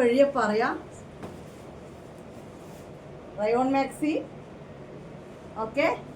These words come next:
അത് കൂടാതെ കഫ്താൻ, ഗൗൺ മാക്സി, എല്ലാ ഐറ്റംസും ഉണ്ട്. ഒപ്പം അങ്ങോട്ട് കൂടിക്കോ, നല്ല മൊഞ്ചുള്ള മാക്സികളാണ് നമ്മുടെ കയ്യിലുള്ളത്. ഇത് ലാർജ് ആണ് ട്ടോ. ഇതിൽ കളേഴ്സ് നീല ഉണ്ട്,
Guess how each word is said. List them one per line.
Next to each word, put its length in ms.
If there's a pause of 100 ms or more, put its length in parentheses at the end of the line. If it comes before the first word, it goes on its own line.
(920)
അത് 100 (120)
കൂടാതെ 440 (100)
കഫ്താൻ, 480 (460)
ഗൗൺ 200 (120)
മാക്സി, 360 (260)
എല്ലാ 440 (120)
ഐറ്റംസും 480
ഉണ്ട്. 220 (720)
ഒപ്പം 300
അങ്ങോട്ട് 260
കൂടിക്കോ, 320 (100)
നല്ല 140 (100)
മൊഞ്ചുള്ള 580 (140)
മാക്സികളാണ് 560
നമ്മുടെ 300
കയ്യിലുള്ളത്. 600 (540)
ഇത് 160 (400)
ലാർജ് 420
ആണ് 120 (100)
ട്ടോ. 100 (520)
ഇതിൽ 160 (120)
കളേഴ്സ് 400 (120)
നീല 220 (100)
ഉണ്ട്, 180